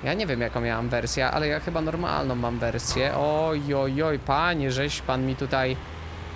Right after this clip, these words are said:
zajechał. Dobra, jak myślicie, czym są,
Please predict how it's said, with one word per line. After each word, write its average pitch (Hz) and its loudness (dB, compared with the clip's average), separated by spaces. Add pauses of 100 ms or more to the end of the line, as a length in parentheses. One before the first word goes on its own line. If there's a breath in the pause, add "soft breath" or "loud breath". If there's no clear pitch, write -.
zajechał. 131 2 (540)
Dobra, 127 2
jak 175 2
myślicie, 208 0 (1600)
czym 220 0
są, 185 2